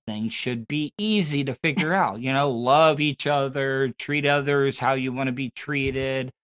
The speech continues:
you know, don't be an asshole or a dickhead or something like that. But we're not logical people sometimes. We <laughs> like to do stuff the hard way.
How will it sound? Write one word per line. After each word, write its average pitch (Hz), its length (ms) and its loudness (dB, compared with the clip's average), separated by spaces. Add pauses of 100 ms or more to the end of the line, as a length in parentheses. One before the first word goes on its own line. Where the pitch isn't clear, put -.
(220)
you 135 120 2
know, 120 180 0
don't 131 320 0
be 135 120 2
an 127 100 0
asshole 135 720 4
or 104 200 -2
a 95 80 -10 (140)
dickhead 131 540 4
or 110 160 -2
something 147 480 -2
like 127 340 -2
that. 151 440 4 (680)
But 143 520 4
we're 147 360 0
not 147 340 2
logical 139 720 0
people 135 500 -4
sometimes. 101 520 -10
We 120 100 0
<laughs> - 20 2
like 143 260 0
to 135 80 -8
do 147 180 2
stuff 147 320 0
the 135 120 2
hard 160 400 2
way. 107 380 -8